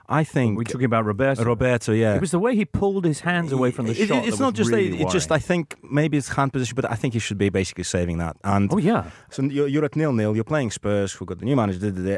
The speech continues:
Speaker 1: and then your goalkeeper should save something he doesn't, and it happens week after week. And I think the shoulders just drop off the rest of the team.
Speaker 2: Okay.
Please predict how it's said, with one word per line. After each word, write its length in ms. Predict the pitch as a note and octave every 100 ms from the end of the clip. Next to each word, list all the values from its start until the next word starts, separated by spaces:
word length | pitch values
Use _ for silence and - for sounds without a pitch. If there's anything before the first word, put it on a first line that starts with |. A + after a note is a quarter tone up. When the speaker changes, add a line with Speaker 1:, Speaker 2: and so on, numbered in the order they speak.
| -
Speaker 1:
and 160 | A2 A2
then 100 | G#2+
your 100 | G#2
goalkeeper 340 | G#2+ A2 G2
should 160 | G#2 -
save 240 | G#2 G2
something 280 | - G2 G2
he 140 | F#2+
doesn't, 460 | F#2 G2+ G2 F#2 F2+
and 280 | F2+ E2+ - - A2
it 160 | A2+
happens 360 | - A2+ G2+ F#2
week 200 | G2 G2
after 240 | F2+ F#2+
week. 240 | F#2 F2 F#2
And 100 | F#2
I 40 |
think 260 | - G#2 F2+
the 40 |
shoulders 440 | - F#2 F2 D#2+ D#2
just 140 | D2
drop 260 | E2+ E2 F#2+
off 120 | -
the 80 | F#2
rest 220 | E2 -
of 80 | D2
the 60 |
team. 220 | D#2+ D#2+
Speaker 2:
Okay. 180 | F2+ F2+